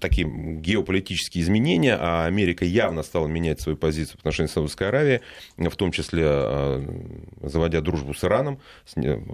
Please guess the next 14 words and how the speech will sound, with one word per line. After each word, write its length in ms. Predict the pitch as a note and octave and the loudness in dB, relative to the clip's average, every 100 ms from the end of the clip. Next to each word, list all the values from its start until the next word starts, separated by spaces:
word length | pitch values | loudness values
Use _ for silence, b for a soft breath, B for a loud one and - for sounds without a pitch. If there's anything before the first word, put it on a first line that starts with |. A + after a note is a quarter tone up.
| - | -4
пришло 240 | - D2+ | 0 0
к 60 | - | 0
тому, 200 | D#2 C#2+ | -2 -2
что 180 | - C#2+ | -2 -2
сня-, 500 | D#2+ C#2 B1 B1 A#1+ | 0 0 0 -2 -2
сняты 240 | C#2+ C#2+ | -4 -4
санкции. 380 | - C#3 D3+ E2 | 0 0 0 -2
Как 240 | - - | -2 -4
известно, 420 | C#2+ G2 A#2+ F2 | 0 0 2 0
Саудовская 360 | D2+ D2+ - D2+ | 0 -4 -2 0
Аравия 180 | D2+ C#2+ | 2 2
с 100 | - | 2
Ираном 320 | F2+ A#2 D#2+ | 2 2 0
претендует, 640 | - - D2 D2 C#2+ - | -4 -4 -2 0 0 -2